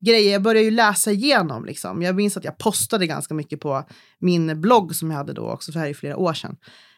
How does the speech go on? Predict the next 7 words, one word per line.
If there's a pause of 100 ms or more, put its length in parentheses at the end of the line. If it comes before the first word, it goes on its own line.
(160)
Eh, (160)
och
bara
så
här, (120)
alltså (200)
allt